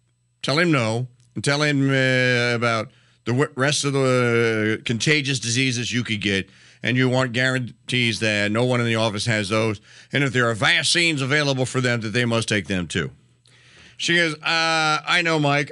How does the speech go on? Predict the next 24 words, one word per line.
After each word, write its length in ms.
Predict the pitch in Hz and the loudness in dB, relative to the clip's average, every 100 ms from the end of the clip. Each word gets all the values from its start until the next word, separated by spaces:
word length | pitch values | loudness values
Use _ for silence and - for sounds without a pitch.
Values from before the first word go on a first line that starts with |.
| - | -4
I 120 | 127 | -4
don't 320 | 120 165 170 | -2 -2 -2
want 100 | 151 | 0
to 80 | 165 | 0
be 140 | 156 151 | 2 0
a 80 | |
part 260 | 135 156 147 | 0 0 0
of 80 | 139 | 0
this 160 | 131 | 0
science 420 | - 139 135 123 113 | 0 0 0 -2 -2
experiment. 680 | 101 - 123 113 101 87 - | -6 -2 0 2 0 -2 -2
Even 320 | 160 165 151 | 0 2 2
worse, 500 | 151 170 123 - - - _ _ - _ | 2 2 0 -4 -6 -12 _ _ -20 _
I 120 | 117 | -4
don't 280 | 131 165 185 | -2 0 2
want 220 | 175 170 | 2 2
my 140 | 156 143 | 2 0
God-given 640 | 147 151 160 151 151 151 | 0 0 0 0 0 0
D 260 | 131 160 147 | 2 2 2
N 100 | 143 | 2
A 160 | 147 | 0
to 80 | 135 | 0
be 160 | 131 135 | -2 -2
altered. 640 | - 139 143 135 110 78 | 0 0 0 0 -2 -4